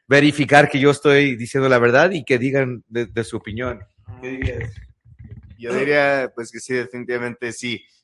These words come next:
Speaker 2: Yo creo que la Iglesia Bautista Monte Sión es muy similar a nuestro movimiento. Obviamente hay doctrinas en las cuales no estamos de acuerdo,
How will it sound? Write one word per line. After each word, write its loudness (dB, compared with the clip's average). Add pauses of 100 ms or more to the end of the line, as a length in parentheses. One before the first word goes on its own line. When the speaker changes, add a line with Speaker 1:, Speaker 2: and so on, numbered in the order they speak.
(100)
Speaker 2:
Yo -4
creo -4
que -4
la -4
Iglesia -6
Bautista -8
Monte -12
Sión -12
es -16
muy -10
similar -8
a -12
nuestro -18
movimiento. -16
Obviamente -8
hay -8
doctrinas -16 (500)
en -12
las -8
cuales -8
no -12
estamos -12 (340)
de -8
acuerdo, -8